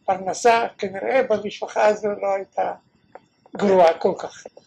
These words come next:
ה-, השפה הייתה רוסית, אבל בבית דיברו יידיש. מה שאמא סיפרה, בשנת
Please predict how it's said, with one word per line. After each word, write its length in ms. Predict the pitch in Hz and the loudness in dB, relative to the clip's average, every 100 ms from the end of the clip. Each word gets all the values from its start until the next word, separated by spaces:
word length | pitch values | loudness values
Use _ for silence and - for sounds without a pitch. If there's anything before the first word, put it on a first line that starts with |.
| - | -4
ה-, 800 | 220 214 202 196 208 - - 233 | 2 2 2 0 -2 -6 -12 -12
השפה 540 | 220 247 - 247 233 | -2 -2 4 4 4
הייתה 360 | 214 214 226 196 170 | 2 2 4 2 0
רוסית, 520 | 165 240 262 285 _ - | 0 2 2 0 _ -10
אבל 300 | 196 208 220 | 2 4 4
בבית 480 | 214 208 240 294 285 | 2 2 4 2 -2
דיברו 360 | 208 214 349 190 | -4 -2 -4 -4
יידיש. 460 | 185 190 - - _ _ _ _ _ _ _ | -8 -12 -14 -16 _ _ _ _ _ _ _
מה 120 | 254 | -4
שאמא 380 | 247 285 247 254 | -2 -2 0 -2
סיפרה, 480 | - 240 - 208 - - _ _ _ _ | -4 -6 0 0 0 -6 _ _ _ _
בשנת 600 | 202 190 - 208 208 | -4 -4 -6 -4 -2